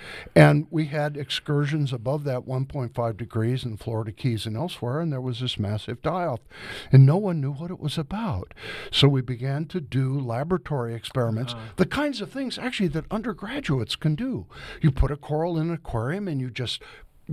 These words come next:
Speaker 1: raise the temperature a little bit, a little bit, a little bit, and all of a sudden one point five kept coming up as the number above which you cannot go.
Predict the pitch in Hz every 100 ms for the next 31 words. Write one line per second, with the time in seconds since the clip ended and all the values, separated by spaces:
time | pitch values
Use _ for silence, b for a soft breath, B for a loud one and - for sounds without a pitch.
0 | 139 - 123 139 170 170 170 170 185 160
1 | - 170 160 143 170 165 175 160 147 170
2 | 175 156 147 151 220 214 170 165 B B
3 | B - 139 131 151 170 160 - 226 170
4 | 117 143 165 - 196 190 185 220 185 117
5 | 135 127 - 156 156 151 147 156 139 175
6 | 208 269 175 92 B B - 135 104 165
7 | 208 156 165 139 - 151 196 - 170 147
8 | 151 123 123 139 - 190 233 156 -